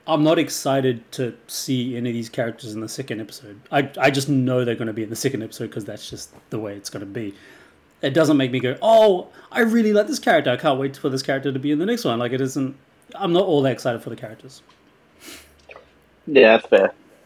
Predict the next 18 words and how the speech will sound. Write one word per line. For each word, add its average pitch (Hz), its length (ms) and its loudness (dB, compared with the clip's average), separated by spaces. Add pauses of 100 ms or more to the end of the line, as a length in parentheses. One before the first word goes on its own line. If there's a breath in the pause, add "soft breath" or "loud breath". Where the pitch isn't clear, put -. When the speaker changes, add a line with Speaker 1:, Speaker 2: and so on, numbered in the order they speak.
(320)
Speaker 1:
Mm. 113 300 -4 (920 loud breath)
Um, 127 520 4 (520)
so 147 500 6 (340)
the 156 220 4
elf 165 340 2 (300)
Finrod 131 560 2
died 127 560 0
searching 117 640 -4 (440 soft breath)
for 123 180 -2
his 117 140 -4
servant 120 320 -2
Sauron. 147 600 -4 (1700)
Speaker 2:
Morgoth's 143 340 10
Speaker 1:
Oh. 123 100 4
Speaker 2:
servant. 104 220 -2 (680 soft breath)
Speaker 1:
Morgoth's 127 360 0
servant, 104 280 -8
yeah. 113 180 -14